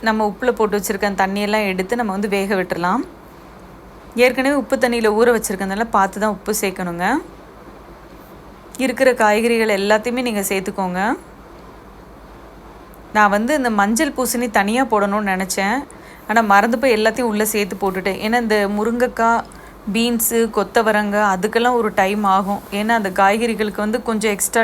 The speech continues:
டைம் ஆகும். இந்த மஞ்சள் பூசணி பார்த்தீங்கன்னா, ஒரு ரெண்டு நிமிஷம், மூணு நிமிஷத்துலேயே வெந்துடும். அதை தனியா எடுத்து வைக்கணும்னு நினைச்சேன், ஆனா கட் பண்ணி சேர்த்ததுல மொத்தமா உப்பு தண்ணிக்குள்ள போட்டதுனால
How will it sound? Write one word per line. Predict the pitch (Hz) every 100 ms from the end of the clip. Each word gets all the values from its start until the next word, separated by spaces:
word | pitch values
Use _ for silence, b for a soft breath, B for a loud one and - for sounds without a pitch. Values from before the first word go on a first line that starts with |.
| 220
டைம் | 196 196
ஆகும். | 190 180 214 349 B B B B - -
இந்த | 226
மஞ்சள் | 214 220 294 269
பூசணி | 277 269 247 220
பார்த்தீங்கன்னா, | 226 240 233 240 262
ஒரு | 240 214
ரெண்டு | 214 226
நிமிஷம், | 220 - 233
மூணு | 214 226
நிமிஷத்துலேயே | 226 226 247 254 202
வெந்துடும். | 196 190 180 - - - - - - - - - - - - 202
அதை | 202 202
தனியா | 214 262 254
எடுத்து | 220 254
வைக்கணும்னு | 220 240 220
நினைச்சேன், | 196 190 247
ஆனா | 240 226
கட் | 208 -
பண்ணி | 247 233
சேர்த்ததுல | 226 - 208 233 214
மொத்தமா | 190 226 233
உப்பு | - 214
தண்ணிக்குள்ள | 214 196 202 196
போட்டதுனால | 196 208 196 185 196